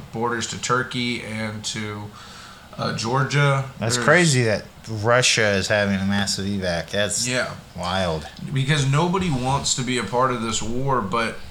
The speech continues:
Speaker 1: we
Speaker 2: Putin is ruining Russia right now.
Speaker 1: we haven't really focused on attacking Russia as much. What,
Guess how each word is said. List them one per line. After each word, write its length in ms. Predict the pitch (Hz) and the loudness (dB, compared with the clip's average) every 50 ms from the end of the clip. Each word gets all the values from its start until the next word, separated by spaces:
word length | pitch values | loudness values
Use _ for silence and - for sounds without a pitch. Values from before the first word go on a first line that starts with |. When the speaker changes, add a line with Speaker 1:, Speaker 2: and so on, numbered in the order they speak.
| - - - - - - - 104 110 | -14 -16 -16 -14 -14 -12 -10 -6 -4
Speaker 1:
we 180 | 110 120 127 127 | -2 0 2 2
Speaker 2:
Putin 260 | 139 147 147 139 139 135 | 4 4 4 4 4 4
is 160 | 123 107 107 | 4 4 4
ruining 540 | 117 123 127 127 127 120 117 113 110 104 98 | 4 4 6 6 6 4 4 4 2 0 -2
Russia 400 | - 107 107 110 - - - 92 | -2 0 0 0 0 0 0 0
right 220 | 82 80 80 78 69 | 0 0 -2 -2 -2
now. 260 | 76 80 78 78 80 | -4 -4 -4 -4 -6
Speaker 1:
we 260 | - 117 123 131 127 120 | -4 -2 -2 0 0 2
haven't 440 | 131 135 139 143 151 151 135 107 113 | 2 2 2 2 2 0 -2 -4 -4
really 220 | 120 127 127 123 120 | -2 -2 -2 -2 -2
focused 520 | 117 - 123 120 120 120 131 123 - - | -4 -2 -2 -2 -2 -2 -2 -2 -2 -2
on 120 | 131 113 | -2 -2
attacking 560 | 98 95 85 - 127 110 104 110 - 110 101 92 | -2 -4 -4 -4 -2 -4 -4 -6 -8 -10 -10 -6
Russia 420 | 101 110 117 127 - - 110 - - | -4 -2 -2 -2 -2 -2 -2 -4 -4
as 220 | - 110 110 101 98 | -4 -4 -4 -4 -4
much. 480 | 101 104 113 123 113 - - - - - - | -4 -2 0 0 -2 -2 -6 -10 -12 -10 -8
What, 200 | 110 117 113 104 | -6 -4 -4 -4